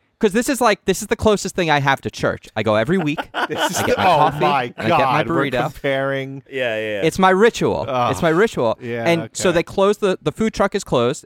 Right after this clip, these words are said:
Speaker 1: and that location is closed. So we have to go up to Burbank where they have a kitchen. You can get it, and then it's takeout, so you could, like, eat at your car or whatever.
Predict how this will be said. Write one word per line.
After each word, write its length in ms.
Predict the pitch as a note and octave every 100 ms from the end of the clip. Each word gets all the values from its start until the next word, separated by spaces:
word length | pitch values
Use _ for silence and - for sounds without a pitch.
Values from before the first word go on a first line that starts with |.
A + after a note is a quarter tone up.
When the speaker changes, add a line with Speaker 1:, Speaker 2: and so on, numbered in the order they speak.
| -
Speaker 1:
and 160 | E3
that 140 | F#3 D#3+
location 420 | C#3+ E3 D#3+ B2+
is 80 | A2
closed. 220 | G#2+ F#2+
So 80 | A#2+
we 40 |
have 80 | C3+
to 60 | D#3
go 40 |
up 80 | C3+
to 100 | -
Burbank 400 | A2 B2+ A2 F#2+
where 60 | G2+
they 60 | F#2+
have 100 | F#2
a 40 |
kitchen. 400 | - C3+ - F#2+
You 100 | F#2+
can 160 | F2 G#2
get 200 | F2+ A2
it, 240 | G#2 G2 -
and 100 | G#2
then 140 | G2 F#2+ _ _
it's 220 | G2+ -
takeout, 460 | - G#2+ G2+ F#2 -
so 240 | - F#2+
you 160 | F#2 G2
could, 180 | - -
like, 200 | F#2+ F#2
eat 100 | F#2+
at 80 | -
your 100 | G2+
car 280 | G#2 F#2
or 40 | F2+
whatever. 340 | F2+ F2+ F#2+